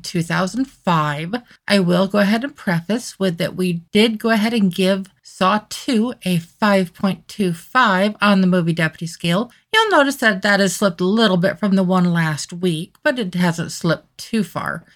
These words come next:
There's actually a lot more going on in this story, and you can guarantee that, yes, this indeed did a, get a guilty rating. If you could def-, if you could stomach your way through the first one, I can guarant-, oh, look, let me rephrase that,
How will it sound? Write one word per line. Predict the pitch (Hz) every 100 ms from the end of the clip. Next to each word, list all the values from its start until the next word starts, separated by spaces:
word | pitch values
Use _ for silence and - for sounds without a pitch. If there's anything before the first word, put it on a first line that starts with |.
| _
There's | 262 247 - -
actually | 220 - 254
a | 262
lot | 175 175 180
more | 202 196
going | 196 185
on | 175 175
in | 170 165
this | 170
story, | - - 165 170 185 -
and | 190 180 180
you | 185 185
can | 214 190
guarantee | 170 208 190 185 180 202 - 247 233
that, | 190 175
yes, | 175 190 196
this | - 208 202
indeed | 190 175 170 233 226 180 -
did | 190 196 -
a, | 185 185
get | 175 185 185 -
a | 175 180
guilty | 175 - 170 180 175 175
rating. | 147 151 131 98 175 _ _
If | 208 202 180
you | 185 180
could | 170 190 165
def-, | 196 196 202
if | 190 175
you |
could | 208 185
stomach | - 214 208 240
your | 247 226
way | 214 226
through | 226
the | 202
first | 196 226 233 -
one, | 269 233
I | 185
can | 185 196 190 175 -
guarant-, | 233 240 226 220 208 - -
oh, | 277 269 180
look, | 208 202 202
let | 180
me | 175
rephrase | 175 180 165 143
that, | 156 -